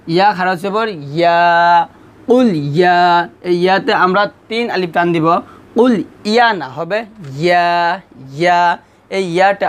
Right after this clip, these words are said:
আপনি এই যে জিহ্বার মধ্যখান উপরে তালুর সঙ্গে লাগিয়ে উচ্চারণ করবেন, ইয়া, ইয়া,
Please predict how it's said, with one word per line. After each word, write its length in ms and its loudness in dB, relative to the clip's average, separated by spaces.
আপনি 200 -6
এই 120 0
যে 80 0
জিহ্বার 360 2
মধ্যখান 400 -2
উপরে 240 2
তালুর 260 -2
সঙ্গে 240 -2
লাগিয়ে 360 0
উচ্চারণ 340 -2
করবেন, 240 -2
ইয়া, 280 2
ইয়া, 220 0